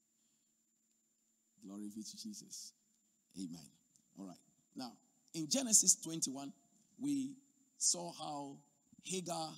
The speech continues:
um, was sacked from the house by,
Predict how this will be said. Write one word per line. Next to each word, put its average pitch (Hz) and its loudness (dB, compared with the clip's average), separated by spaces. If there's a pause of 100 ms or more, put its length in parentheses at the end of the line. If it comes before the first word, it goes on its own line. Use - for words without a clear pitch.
(640)
um, 110 -8 (160)
was 120 2
sacked - 6 (100)
from 120 -6
the 110 -8
house 123 -6 (1040)
by, 127 -10